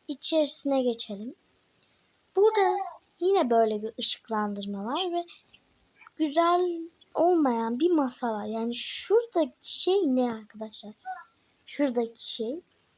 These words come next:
çok garip duruyor arkadaşlar. Ee, hızlı bir şekilde devam edelim.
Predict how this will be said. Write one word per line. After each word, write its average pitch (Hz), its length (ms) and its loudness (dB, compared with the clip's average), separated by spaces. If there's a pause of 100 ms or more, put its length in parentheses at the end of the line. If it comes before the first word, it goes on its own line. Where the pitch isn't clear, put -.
(760)
çok 381 200 0 (120)
garip 339 400 2
duruyor 240 300 2
arkadaşlar. 233 800 -4 (400)
Ee, 285 60 2 (1300)
hızlı 370 300 0
bir 359 60 -2
şekilde 233 420 -4
devam 339 380 0
edelim. 247 360 -6